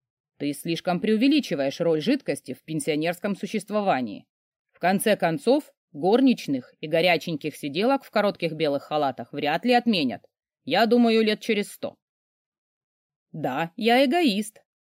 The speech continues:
и мне это никак не мешает жить. Я люблю свободу и дорожу своим личным пространством.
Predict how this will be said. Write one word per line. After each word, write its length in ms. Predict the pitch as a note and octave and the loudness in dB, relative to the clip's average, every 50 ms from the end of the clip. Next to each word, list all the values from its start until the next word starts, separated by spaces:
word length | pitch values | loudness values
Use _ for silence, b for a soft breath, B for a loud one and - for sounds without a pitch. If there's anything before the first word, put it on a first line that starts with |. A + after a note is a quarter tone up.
| _ _ - | _ _ -10
и 100 | - C#3 | -6 -4
мне 280 | D3 D3 D#3+ G3+ C4 | -2 0 0 0 0
это 260 | - - C4+ - G3+ | 0 0 0 0 0
никак 340 | F3 E3+ E3 - E3 G#3 A#3+ | -2 -2 -2 -2 -2 0 2
не 120 | - B3 A#3 | 2 2 2
мешает 460 | G3 E3+ - - D#3 D#3+ E3 E3 D3 | 2 0 -2 -2 0 0 0 0 -2
жить. 300 | C3+ C3+ C3+ B2 - _ _ _ _ _ _ _ | -6 -8 -8 -8 -10 _ _ _ _ _ _ _
Я 160 | - D#3 F3 | -2 0 0
люблю 260 | F#3+ F#3 F3+ G3 G#3 | 0 0 0 0 -2
свободу 580 | F3+ - D#3+ D#3+ D#3+ D#3 G#3 C#4 D#4+ A3 D#3 - - | -2 -2 -2 -2 0 0 2 2 2 0 -2 -4 -6
и 100 | - E3 | -8 -6
дорожу 380 | D#3 D#3+ D#3+ D#3 D#3+ - B3 D4 | -2 -2 0 0 0 0 -2 -2
своим 320 | - - F#3+ E3+ D#3+ D#3 | -2 -2 0 0 0 0
личным 380 | D3+ E3+ A3 - - A3 G#3 G#3 | 0 -2 -2 -2 -2 -2 -2 -2
пространством. 800 | - G3 F3+ - - E3 C#3 A#2+ A#2+ - - _ - - - | -2 -4 -4 -4 -4 -4 -4 -6 -8 -12 -14 _ -18 -18 -18